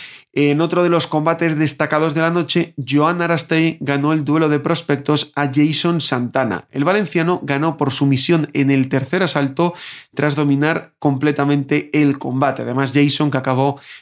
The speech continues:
lesionado del gemelo, le deseamos una pronta recuperación.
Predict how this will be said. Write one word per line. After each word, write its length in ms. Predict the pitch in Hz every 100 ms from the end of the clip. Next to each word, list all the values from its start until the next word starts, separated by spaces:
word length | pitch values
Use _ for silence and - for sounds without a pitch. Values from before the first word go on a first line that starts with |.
| -
lesionado 580 | 147 156 - 143 139 139
del 100 | 139
gemelo, 460 | 139 135 135 139 - - -
le 260 | 135 135
deseamos 600 | 135 143 131 139 139 139
una 320 | 139 135 - -
pronta 560 | 156 180 160 185 - -
recuperación. 960 | 139 139 156 - 123 127 131 98